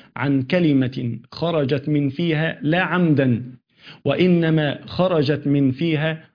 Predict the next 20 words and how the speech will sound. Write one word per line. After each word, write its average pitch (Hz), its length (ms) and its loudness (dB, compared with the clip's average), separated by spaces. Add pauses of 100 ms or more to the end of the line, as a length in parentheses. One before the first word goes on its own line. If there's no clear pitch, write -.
(140)
ربما 147 580 0
ممازحة، 135 1000 -2 (260)
ومع 127 300 -2
ذلك 131 600 -2 (160)
تلجأ 143 320 2
إلى 113 340 -2
الله 120 380 -2
سبحانه 123 600 -6
وتعالى 123 680 -2
بالتوبة 120 920 -4
والأوبة 123 880 -4
والإنابة 135 760 -2
إليه 131 440 0 (420)
واستغفاره، 123 880 -2
لأنها 123 680 0
تعلم 123 540 0 (320)
أن 131 180 2
ربها 123 580 -2
غفور 120 600 -2
رحيم. 120 600 0